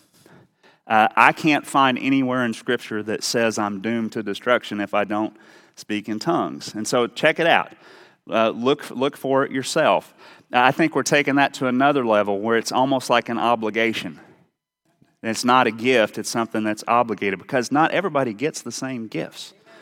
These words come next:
We're gonna talk about that in a little bit too. Uh, it, it's, it's a working of the Spirit. You know, and when I was younger Christian, if you told me I needed to say something, "I'm going to hell," I'll say anything you want, you want me to hear. You know, you wanna hear, but that's not the point.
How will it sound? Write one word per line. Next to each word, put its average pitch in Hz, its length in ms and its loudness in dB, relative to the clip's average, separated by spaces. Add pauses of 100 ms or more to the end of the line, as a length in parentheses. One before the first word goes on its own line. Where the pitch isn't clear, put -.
(340)
We're 123 100 -12
gonna 131 100 -6
talk 131 260 2
about 117 180 -2
that 135 140 0
in - 60 -8
a 110 40 -2
little 107 140 -4
bit 107 180 -6
too. 117 340 -6 (1600)
Uh, 135 320 6
it, 151 180 2
it's, 156 280 0
it's 160 120 0
a 147 60 0
working 170 420 2
of 143 120 0
the 127 100 0
Spirit. 139 680 -2 (960)
You 147 120 4
know, 165 160 8
and 156 280 4
when 156 140 4
I 165 120 6
was 165 200 0
younger 156 300 0
Christian, 151 500 0
if 127 140 -4
you 147 80 -4
told 156 300 2
me 160 120 4
I 151 100 6
needed 151 300 0
to 135 80 -2
say 156 220 2
something, 139 320 -2
"I'm 135 160 0
going 135 180 0
to 120 60 -2
hell," 151 220 4
I'll 165 100 4
say - 140 0
anything 107 280 -2
you 101 80 -6
want, - 380 -2
you 120 160 -4
want 104 120 -2
me 120 60 -4
to 110 80 -2
hear. 110 340 -4
You 131 100 -4
know, 135 100 0
you 143 160 -2
wanna 143 220 0
hear, 165 240 0
but 120 120 -6
that's 160 240 2
not 143 300 4
the 120 60 -4
point. 139 520 -4